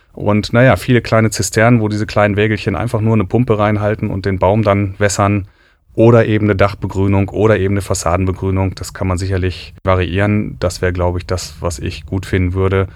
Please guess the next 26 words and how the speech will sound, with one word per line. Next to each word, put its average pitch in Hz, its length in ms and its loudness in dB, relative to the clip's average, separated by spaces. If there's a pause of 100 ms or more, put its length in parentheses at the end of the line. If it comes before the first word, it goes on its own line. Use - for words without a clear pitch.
(480)
Sehen 104 200 0
immer, 101 240 -2
wenn 98 400 0
ein - 20 -4
neuer 98 280 2
Kanal 98 440 2
gelegt 101 360 -2
wird 101 260 0
oder 98 120 -4
eine 95 120 0
Straße 92 360 -4
aufgerissen 95 520 -4
wird, 98 180 -2
werden 95 220 -2
gleich 92 460 0 (480)
ein 98 80 -2
paar 95 180 2
Zisternen 101 460 2
versenkt, 95 560 2
die 92 100 -2
dann 95 440 2 (120)
in 87 140 -2
vierzig 95 380 -4
Jahren 95 420 2 (580)
ein 90 180 0
Riesensystem 95 800 2